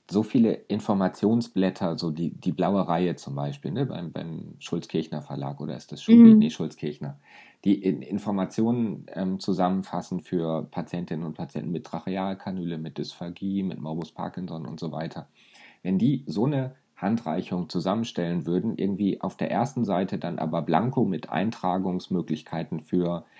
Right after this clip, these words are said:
Speaker 1: Name, wann hat das Gespräch stattgefunden und, ähm, so einen kleinen Platz für einen Praxisstempel, ähm, dass man dem Patienten quasi eine allgemeine, verständlich formulierte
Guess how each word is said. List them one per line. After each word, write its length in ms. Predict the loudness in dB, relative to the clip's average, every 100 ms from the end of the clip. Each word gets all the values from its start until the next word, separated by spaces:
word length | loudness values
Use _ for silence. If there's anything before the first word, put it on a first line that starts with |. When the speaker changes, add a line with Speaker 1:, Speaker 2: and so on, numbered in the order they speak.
| -20 _ -2
Speaker 1:
Name, 560 | 2 4 4 4 0 -4 -8 -10 -12 -8 -8 -8 -10 -8 -6
wann 220 | -4 -2
hat 160 | -2 -2
das 120 | -4
Gespräch 380 | -4 -2 0 0
stattgefunden 800 | 0 -2 -2 -2 0 0 0 -4
und, 340 | -4 -4 -6 -14 -20 _ -10
ähm, 240 | -4 -2
so 100 | 0
einen 100 | 0
kleinen 360 | 0 -2 -2 -2
Platz 280 | -2 -4 -4
für 160 | -4
einen 120 | -4 -2
Praxisstempel, 880 | -4 -2 -4 -4 -4 -4 -2 -4 -6 _ _ _ -8
ähm, 300 | -4 -4 -2
dass 180 | -2 0
man 140 | 0
dem 180 | 0 0
Patienten 500 | -4 -4 -4 -4 -6
quasi 640 | -6 -4 -2 0 0 0 -6 _ _ _ _ _ _ _ _ _ _ _ _ _
eine 200 | -2 0
allgemeine, 960 | 4 4 4 2 2 4 4 2 0 -2 -12 _ _ -10 -10
verständlich 520 | -6 -4 0 0 0 -2
formulierte 800 | 0 0 0 0 -2 -4 -4